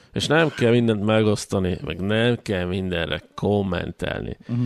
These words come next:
Speaker 1: Magaddal teszel jót, ha nem kommentelsz, mert nem árulja-, nem árulod el a véleményed.
Speaker 2: Mhm.
Speaker 1: Nem kell tudnia a Facebook népének, hogy neked mi a véleményed.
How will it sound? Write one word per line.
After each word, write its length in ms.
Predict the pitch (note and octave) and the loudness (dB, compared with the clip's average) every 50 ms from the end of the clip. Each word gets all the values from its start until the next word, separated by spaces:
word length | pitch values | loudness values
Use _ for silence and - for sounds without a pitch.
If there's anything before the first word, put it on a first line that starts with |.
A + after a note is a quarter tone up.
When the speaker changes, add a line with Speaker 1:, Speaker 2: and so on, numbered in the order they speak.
| A2+ - - - | -4 -6 -8 -4
Speaker 1:
Magaddal 580 | - A#2 C#3+ D#3 C#3+ C3 B2+ A2+ G2+ G#2+ G#2 G#2 | 0 4 4 4 4 4 2 2 4 2 0 0
teszel 360 | - - G#2+ - - A2 G#2 | 2 0 0 0 2 2 4
jót, 180 | G#2+ G#2 G2+ | 4 4 2
ha 60 | - G#2 | 2 2
nem 240 | G#2 G#2+ G#2 G#2 | 2 2 2 0
kommentelsz, 920 | G#2 - G#2+ G#2+ G#2+ G#2+ G#2 G#2 G2+ - A2 A2 A2 A2+ A2 - - - _ _ _ - - - - - | 0 0 2 2 4 4 2 2 2 2 2 2 2 2 0 -2 -8 -14 _ _ _ -20 -20 -20 -16 -6
mert 160 | - G#2 G#2 | -4 -2 0
nem 220 | A2 B2 B2+ B2 A2 | 2 2 2 2 2
árulja-, 440 | G2 F#2+ F#2+ G2+ G2+ G2+ G2 G2 | 2 2 2 4 4 4 4 2
nem 240 | - A2 A2+ A#2+ A2+ | 2 2 2 2 2
árulod 360 | G2+ F#2 F2+ F#2+ F#2 F2+ F2 | 2 2 2 2 2 2 0
el 80 | F2+ F2 | 0 0
a 100 | F2 F2 E2+ | -2 -2 -2
véleményed. 720 | F2 F2+ F2 F2 E2+ E2 D#2+ E2 D2+ D2 D#2 D#2 C#2+ D2+ D2+ - - | 0 0 0 0 0 -2 -2 -2 -2 -4 -4 -6 -6 -8 -10 -12 -14
Speaker 2:
Mhm. 380 | A2+ G2 _ - - - - | -14 -14 _ -18 -12 -6 -2
Speaker 1:
Nem 160 | C#3+ E3+ E3+ | 0 0 0
kell 260 | C3 - - A#2+ G#2+ G#2 | 0 0 0 0 0 0
tudnia 540 | - - A#2 A#2+ A2+ A#2 A2+ A2+ A2+ A2 | 0 0 0 0 2 2 2 4 4 2
a 60 | G#2 G#2 | 2 0
Facebook 480 | G#2 F#2+ A#2 A2+ A2+ G2 G2+ F#2 - | 0 2 2 2 2 2 -2 -4 -4
népének, 680 | F#2 F#2+ G2 G2+ - - G#2+ G#2 G#2 G2+ G2+ - - _ - | -2 0 0 0 2 2 2 4 4 2 0 -2 -8 _ -8
hogy 120 | - F#2 | -6 -4
neked 300 | F#2+ F#2+ F#2 G2+ G2 G2 | -4 -4 -4 -4 -4 -4
mi 200 | G#2 A2+ A#2+ A#2 | -2 -2 -2 0
a 120 | G2+ F#2 F2+ | -2 -2 -2
véleményed. 720 | F2+ F2+ F2+ F2 E2+ F2 F2 E2 - - D2 - - - | -4 -2 -2 -2 -2 -2 -4 -4 -6 -6 -6 -6 -6 -8